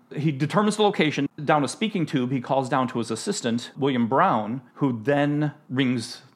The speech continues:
the fire department's nearest to the alarm, or where they think the fire is. But he actually sends the fire alarm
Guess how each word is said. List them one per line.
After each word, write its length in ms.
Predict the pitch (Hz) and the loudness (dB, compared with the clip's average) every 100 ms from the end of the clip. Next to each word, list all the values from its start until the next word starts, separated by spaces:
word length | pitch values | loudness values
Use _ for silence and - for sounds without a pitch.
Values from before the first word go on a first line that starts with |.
| - | -6
the 160 | 117 | -4
fire 240 | 107 123 120 | 0 2 2
department's 600 | 113 110 101 104 - - - | 0 -2 -2 -6 -8 -12 -4
nearest 420 | 113 101 - - - | -2 -2 -4 -12 -12
to 100 | - | -6
the 100 | 104 | -4
alarm, 380 | 95 95 87 - | -4 -4 -8 -10
or 100 | - | -8
where 120 | 101 | -6
they 100 | 101 | -4
think 220 | 98 101 98 | -4 -6 -8
the 60 | |
fire 340 | - 92 92 92 | -6 -6 -4 -8
is. 320 | - - - _ _ _ _ | -10 -14 -16 _ _ _ _
But 300 | 139 120 - _ | 0 0 -4 _
he 260 | 131 156 | -2 0
actually 340 | 160 214 190 143 | 2 2 0 0
sends 520 | - - 170 180 156 | 0 0 0 0 -2
the 100 | 123 | -4
fire 540 | 120 131 120 117 113 131 | -2 0 2 2 0 -2
alarm 560 | 110 117 110 113 107 | -2 0 0 -2 -4